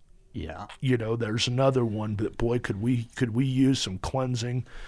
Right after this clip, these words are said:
Speaker 1: And,
Speaker 2: in
Speaker 1: th-, and there's another, you know, when we, we talk about response to things being somewhat short-sighted and not looking for the, and I guess I might have been talking about this with, uh, Sam last night about, like, the long-term unintended consequences of certain things. And I'm just like, shorting education,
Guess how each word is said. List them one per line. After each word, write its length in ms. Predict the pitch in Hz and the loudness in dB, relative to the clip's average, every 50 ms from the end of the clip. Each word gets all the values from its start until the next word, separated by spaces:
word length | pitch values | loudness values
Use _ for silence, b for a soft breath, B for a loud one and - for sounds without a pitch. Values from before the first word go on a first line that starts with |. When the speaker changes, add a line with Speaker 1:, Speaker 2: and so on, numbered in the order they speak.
| B B B B B B | B B B B B B
Speaker 1:
And, 100 | - 190 | 4 4
Speaker 2:
in 60 | 196 214 | 6 4
Speaker 1:
th-, 120 | 240 226 - | 4 2 2
and 260 | 196 180 165 - - | 4 4 4 4 4
there's 220 | 185 180 185 156 | 4 4 4 6
another, 480 | 165 131 123 135 170 196 151 117 107 - 131 | 6 6 8 8 6 6 4 4 2 0 0
you 120 | 113 107 | 2 4
know, 100 | 101 95 | 4 4
when 160 | 95 98 98 98 | 4 4 2 2
we, 100 | 101 - - - 135 | 0 -2 -4 -4 -4
we 40 | - - - | -4 -4 -2
talk 200 | 117 113 101 - | 0 2 2 2
about 200 | - 98 - 104 | 2 2 0 0
response 520 | 92 87 - - - 95 85 87 87 - - | -2 -2 -2 -2 -4 -4 -4 -4 -4 -6 -6
to 120 | - 85 | -6 -6
things 440 | - - - - 101 85 85 80 78 | -6 -8 -8 -8 -6 -4 -4 -6 -6
being 300 | - 95 87 80 80 78 | -6 -6 -6 -6 -6 -6
somewhat 420 | - - 98 87 85 85 85 - | -6 -6 -4 -4 -4 -4 -6 -8
short-sighted 840 | - - - - 85 80 - - - - 117 113 113 92 87 78 76 | -10 -8 -8 -6 -8 -8 -8 -10 -6 -4 -2 -2 0 -2 -2 -4 -6
and 120 | 80 80 82 | -6 -6 -6
not 180 | 85 85 - 101 | -6 -6 -4 -2
looking 340 | 98 104 - - 92 85 80 | -2 -2 0 -2 -2 -4 -4
for 180 | - - 90 78 | -4 -6 -6 -6
the, 140 | 87 - | -6 -6
and 100 | - 92 | -4 -4
I 40 | 90 | -4
guess 280 | 82 85 82 - - - - - - | -4 -6 -8 -10 -12 -14 -16 -18 -16
I 20 | 113 | -14
might 100 | 92 90 | -14 -12
have 80 | 87 82 | -12 -12
been 80 | 80 | -12
talking 220 | 73 85 78 82 82 | -12 -10 -10 -10 -8
about 160 | 80 78 - | -10 -10 -8
this 180 | - 85 - - | -10 -10 -10 -10
with, 260 | 87 - - - - - - | -10 -10 -10 -10 -12 -10 -10
uh, 240 | 98 80 78 78 - - b b b b b b b b | -8 -6 -6 -8 -10 -12 b b b b b b b b
Sam 260 | b - 113 92 85 80 | b -2 -2 -2 -2 -2
last 200 | 78 80 - - | -4 -6 -4 -4
night 140 | 98 85 82 | -4 -2 -2
about, 180 | 78 80 85 | -4 -4 -4
like, 160 | 85 85 82 | -4 -6 -6
the 100 | - 98 | -4 -4
long-term 680 | 90 95 98 110 113 113 120 120 104 - 113 107 98 95 - - | -2 2 4 4 6 6 6 4 4 2 2 2 2 2 2 0
unintended 480 | 101 92 87 80 - - 87 80 78 | 0 0 0 -2 -4 -6 -6 -6 -6
consequences 680 | - - 120 127 - 104 - - 76 71 - 76 76 - | -6 -4 -4 -2 -2 -4 -4 -6 -8 -8 -10 -12 -14 -12
of 100 | 78 78 | -14 -12
certain 260 | - - - - - | -12 -12 -14 -14 -12
things. 280 | - - 226 - 107 87 | -10 -8 -6 -6 -6 -6
And 100 | 85 78 | -6 -8
I'm 80 | 76 80 | -8 -8
just 180 | 87 87 - | -8 -8 -6
like, 140 | 101 85 82 | -6 -6 -6
shorting 640 | - - - - - 143 156 170 156 147 127 113 - - | -4 -4 -4 0 2 4 4 4 2 2 0 0 -2 -2
education, 840 | - 110 110 101 101 - 95 95 95 113 - - - - - - | 0 0 0 -2 -4 -8 -6 -4 -4 -4 -4 -6 -8 -10 -12 -14